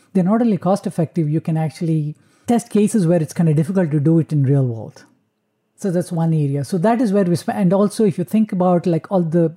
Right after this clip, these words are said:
I mean, Cruise mentioned, you know, has announced Origin, which is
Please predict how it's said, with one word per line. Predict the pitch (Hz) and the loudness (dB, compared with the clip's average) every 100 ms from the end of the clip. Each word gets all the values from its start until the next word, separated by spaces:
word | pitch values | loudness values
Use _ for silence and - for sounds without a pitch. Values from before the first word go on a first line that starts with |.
| - | -4
I | 180 | -2
mean, | 165 160 | 0 -2
Cruise | - - 175 156 | -4 -2 0 2
mentioned, | 165 156 175 165 180 | 0 0 -2 -2 -2
you | 170 | -4
know, | 151 | -2
has | 151 147 | -2 -2
announced | 156 156 160 151 - _ | 0 0 0 -4 -10 _
Origin, | 185 170 151 147 143 170 | 0 0 0 -2 -2 -4
which | 143 | -4
is | 151 139 | -4 -4